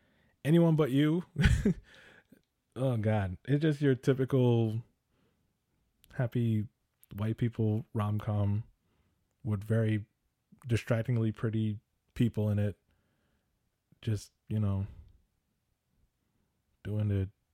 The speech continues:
rom-com stuff. Um, I feel like for both people, like, for people who are attracted to men, you got the, you got your, you know,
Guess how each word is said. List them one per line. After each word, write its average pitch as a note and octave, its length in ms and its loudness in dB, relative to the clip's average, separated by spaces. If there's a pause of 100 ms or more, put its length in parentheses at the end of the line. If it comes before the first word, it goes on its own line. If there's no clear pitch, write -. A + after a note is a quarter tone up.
(260)
rom-com G2 560 -4
stuff. F#2 420 -10 (1040)
Um, E2 460 -10 (800)
I G2+ 80 -6
feel B2 160 0
like A2 180 0
for G#2 240 0
both G#2+ 440 -2
people, F#2+ 580 -4
like, E2+ 160 -12 (240)
for G#2+ 260 -6 (840)
people D3 320 0
who B2+ 520 2
are G#2+ 260 -6
attracted A2+ 400 -4
to A#2+ 80 0
men, B2 340 2
you A2+ 80 0
got G#2+ 220 -4
the, A2 80 -2
you G2 500 -10
got F#2+ 100 -12
your, G2+ 220 -8
you G#2 140 -8
know, G2 260 -8